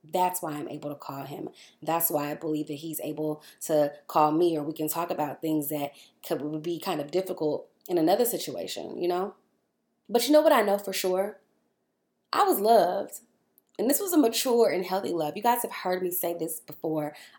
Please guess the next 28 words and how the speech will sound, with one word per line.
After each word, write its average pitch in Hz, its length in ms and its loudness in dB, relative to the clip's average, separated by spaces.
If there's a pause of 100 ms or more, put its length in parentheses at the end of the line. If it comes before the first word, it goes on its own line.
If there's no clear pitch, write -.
about 156 340 -2
him. 147 300 -6 (300)
The 208 240 -6
most 180 280 0
mature, 156 480 -2
the 165 160 -6
most 156 240 -2
healthiest 156 440 -6
love 147 180 -4
I've 143 140 -10
ever 139 180 -12
received. - 540 -8 (240)
All 190 180 4
of 202 80 -2
this 190 140 0
was 156 100 -4
a 151 240 -2
first 165 400 -4
for 156 100 -4
me. 147 340 -6 (420)
And 175 120 -2
while 185 200 6
it 165 100 0
sucked - 480 0
ass 170 380 0
to 190 80 -8
part 165 320 -4
ways, 160 520 -2